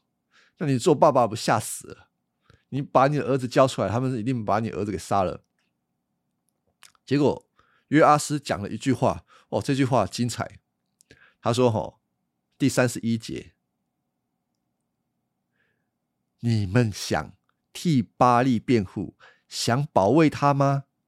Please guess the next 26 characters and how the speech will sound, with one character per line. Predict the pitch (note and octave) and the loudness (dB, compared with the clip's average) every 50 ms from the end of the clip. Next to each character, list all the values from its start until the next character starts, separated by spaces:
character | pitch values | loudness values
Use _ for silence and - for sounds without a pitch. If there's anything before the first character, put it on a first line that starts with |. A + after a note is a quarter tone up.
| _ _ _ _ _ _ _ _ _ _ _ _ _ _ | _ _ _ _ _ _ _ _ _ _ _ _ _ _
谁 | - - - D3+ F3+ | -8 0 4 6 6
为 | A3+ A3+ | 8 6
他 | G3+ G#3 G#3 | 6 4 2
辩 | G#3 A3 G3+ G3+ F#3+ | 2 2 2 4 4
护， | G3 G#3 D3+ G#2+ - - _ _ _ | 2 2 0 -2 -4 -8 _ _ _
天 | - - G#3 G#3 G#3 | 2 4 4 4 4
亮 | G#3+ G#3 F3+ D3 - _ | 4 2 2 0 -2 _
以 | B2+ B2+ A#2 A2+ | -4 -2 -2 -2
前 | - - - - G#2 G#2+ A#2+ C3 - - - _ | -4 -6 -6 -4 -2 -2 -2 -4 -6 -12 -18 _
就 | - G#3+ G3 D#3+ C3 A2+ | 2 4 6 6 6 4
得 | - _ - G#2 G2 F#2+ | 2 _ 0 0 0 -2
处 | - - - - - A#2+ C#3+ | -4 -8 -12 -4 0 0 0
死。 | D#3+ - - G#2 F#2 - - - _ _ _ _ _ _ _ _ _ _ _ _ _ _ _ _ _ _ _ _ _ _ _ _ _ _ _ _ _ _ _ _ _ _ _ _ _ _ _ _ _ _ _ _ _ _ _ _ _ _ _ | 0 0 -4 -6 -8 -10 -10 -18 _ _ _ _ _ _ _ _ _ _ _ _ _ _ _ _ _ _ _ _ _ _ _ _ _ _ _ _ _ _ _ _ _ _ _ _ _ _ _ _ _ _ _ _ _ _ _ _ _ _ _
如 | _ B2+ D#3+ A3 A3+ | _ 4 4 4 6
果 | G3+ G3 D#3 B2+ G#2 | 6 6 6 6 4
巴 | E2+ - - F#3 F#3+ F#3+ | 2 2 4 4 6 6
力 | F#3+ G3+ F#3 D3+ | 4 2 -2 -4
是 | - - F3+ | -2 -4 -4
神， | C3+ - - - A#2 G2+ G#2 G#2+ A2+ G#2 - - _ _ _ _ _ _ _ _ _ _ _ _ _ _ _ _ _ _ _ _ _ _ _ _ _ | -6 -6 -6 -6 -4 -4 -4 -6 -8 -10 -14 -20 _ _ _ _ _ _ _ _ _ _ _ _ _ _ _ _ _ _ _ _ _ _ _ _ _
由 | A2+ A#2+ B2+ C#3 | 0 2 2 2
他 | D#3 - D3+ E3+ E3+ F3 | 2 2 4 4 4 4
自 | E3+ - G#3+ D3 | 2 0 -4 -2
己 | A2+ G#2+ | -2 -4
辩 | F#2 - E3+ D3+ | 2 4 4 4
护 | C3+ B2 C#3+ A#2 | 4 2 0 0
吧， | - E2 - - - | 2 0 -2 -4 -10